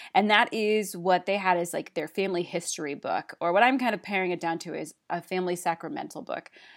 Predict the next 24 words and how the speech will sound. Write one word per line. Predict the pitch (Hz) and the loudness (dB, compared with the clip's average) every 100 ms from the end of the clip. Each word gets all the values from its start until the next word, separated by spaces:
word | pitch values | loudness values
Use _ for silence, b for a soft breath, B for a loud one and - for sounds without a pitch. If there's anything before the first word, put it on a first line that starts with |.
| B B | B B
So | 202 - | -2 4
every | 233 277 | 4 4
time | 262 247 | 2 2
we | 233 | 0
go | 202 196 180 | 0 2 2
to | 180 190 175 | 0 -2 -2
a | 160 | -2
sacrament, | - 190 185 165 151 151 | -2 -2 -2 -6 -4 -6
whether | 165 156 151 | -6 -6 -4
that | 147 | -8
be, | - - | -8 -10
like, | - | -10
a | - | -14
family | - - - | -16 -14 -14
wedding | - 247 233 220 208 214 214 190 | -2 0 2 0 -4 -4 -6 -6
or | 156 | -6
that | 151 143 - - | -4 -6 -6 -8
be | 151 147 - | -6 -4 -4
our | 135 135 | -4 -6
kids' | - 151 135 - | -10 -10 -10 -12
confirmation | - 139 - 151 208 208 214 196 196 190 185 | -10 -8 -8 -8 -6 -6 -6 -4 -2 -2 -2
or | - 147 | -4 -8
first | - 147 - | -10 -14 -8
communion, | 220 220 | -6 -6